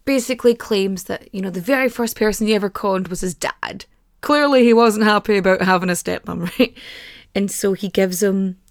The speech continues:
a credit card and a truck, and he racks up, like, over three thousand dollars worth of a bill on it, and yeah, yeah, doesn't really do too well for him there. So because of this, he gets sent to this reform school,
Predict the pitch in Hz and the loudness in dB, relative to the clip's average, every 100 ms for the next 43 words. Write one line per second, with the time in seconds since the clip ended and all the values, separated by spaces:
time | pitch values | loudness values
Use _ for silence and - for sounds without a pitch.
0 | - - - 190 185 - - 233 233 240 | -18 -18 -10 -6 -6 -4 0 2 4 2
1 | 240 269 - 202 185 - _ _ _ _ | 0 -4 -4 -4 -4 -6 _ _ _ _
2 | - 427 466 339 - - 302 285 - 233 | -2 4 4 4 0 -2 2 2 2 2
3 | 220 220 202 196 - 202 190 214 202 202 | 2 2 -2 -4 -4 -6 0 0 0 2
4 | 190 185 190 190 190 185 196 190 185 226 | 2 2 0 0 -2 -4 -6 -6 0 0
5 | - 190 185 180 175 180 - - 175 175 | 2 0 2 0 -2 -4 -4 -4 -2 -2
6 | 175 180 180 - - - - - - - | -4 -6 -8 -12 -20 -20 -20 -20 -20 -4
7 | 359 494 480 214 - - 226 220 185 _ | 4 6 6 2 -4 -8 -2 -2 -4 _
8 | - 427 440 403 392 370 370 - 302 269 | -6 -4 -2 0 0 2 2 0 -2 -2
9 | 226 233 214 190 - - - 226 247 392 | 0 -2 0 -2 -8 -8 -2 0 2 0
10 | 359 240 247 240 247 220 - - 208 190 | -2 -2 -2 -2 0 0 0 -4 -4 -4
11 | - - 202 190 - _ _ _ - 190 | -6 -4 -2 -2 -6 _ _ _ -6 -6
12 | - 180 - - 202 190 185 - 190 - | -4 -8 -4 0 0 0 -2 -4 -4 -6